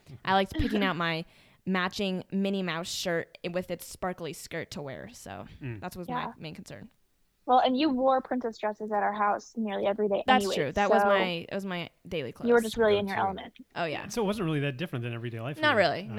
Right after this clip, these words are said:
Speaker 2: Uh-huh.
Speaker 1: really. That was pretty normal.
Speaker 2: So you were, as a kid, you were a princess, just
Speaker 1: Absolutely.
Speaker 2: whether you're at the park or you're at home or anywhere
Speaker 1: Mm-hmm.
Speaker 2: else. Okay, so we've got a planner, we've got a princess, and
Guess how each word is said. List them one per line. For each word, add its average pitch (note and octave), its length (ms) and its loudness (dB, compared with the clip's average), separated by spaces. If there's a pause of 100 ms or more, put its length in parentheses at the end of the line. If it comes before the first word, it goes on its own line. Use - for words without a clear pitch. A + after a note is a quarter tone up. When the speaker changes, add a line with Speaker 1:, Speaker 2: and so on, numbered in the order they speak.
Speaker 2:
Uh-huh. F3+ 40 -2
Speaker 1:
really. - 200 -2
That F#3 60 -2
was F#3 120 -4
pretty F3+ 160 -6
normal. C#3 340 -12
Speaker 2:
So F3 100 -2
you D3+ 220 0
were, D#3+ 100 0
as D#3+ 220 -4
a B2+ 80 -4
kid, D#3+ 280 0
you B2 100 -2
were A2 100 -6
a G2+ 60 -10
princess, G#2 420 -10
just - 160 -6
Speaker 1:
Absolutely. E3 800 -8
Speaker 2:
whether C3 140 0
you're A#2+ 120 -2
at B2 80 -8
the - 80 -10
park C#3+ 300 -6
or A2+ 40 -6
you're G#2+ 200 -8
at G#2 80 -10
home A#2+ 320 -8
or G#2+ 240 -12
anywhere F#3+ 320 -6
Speaker 1:
Mm-hmm. A2 80 -6
Speaker 2:
else. - 280 -16 (1120)
Okay, D#3 220 0
so C#3+ 140 -4
we've B2+ 100 -4
got C3+ 180 -2
a B2 80 -10
planner, D3+ 480 -4
we've C3 120 -4
got B2+ 120 -4
a A#2 60 -8
princess, C3 880 -8
and A2+ 1000 -10